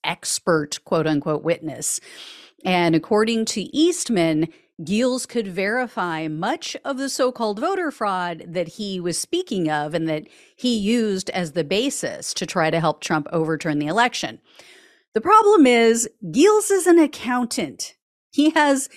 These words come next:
zero experience or education or training in elections or statistics or anything related. So, you know, this is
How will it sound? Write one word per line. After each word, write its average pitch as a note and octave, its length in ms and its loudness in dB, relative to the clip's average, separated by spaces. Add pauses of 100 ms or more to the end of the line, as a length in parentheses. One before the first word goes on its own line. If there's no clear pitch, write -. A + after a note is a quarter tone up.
(240)
zero D#4 560 2
experience B3+ 920 -4 (300)
or A#3+ 340 6
education C#4 960 -2
or E3 240 -4
training B3 760 -4
in F#3+ 240 -4
elections A3+ 920 -4 (240)
or D#3 200 0
statistics D4 1000 0
or C4+ 180 0
anything D4 560 0
related. F3+ 840 -6 (560)
So, G#3+ 800 4
you A#3+ 160 0
know, F3 260 2
this G#3+ 320 -4
is C4+ 280 -6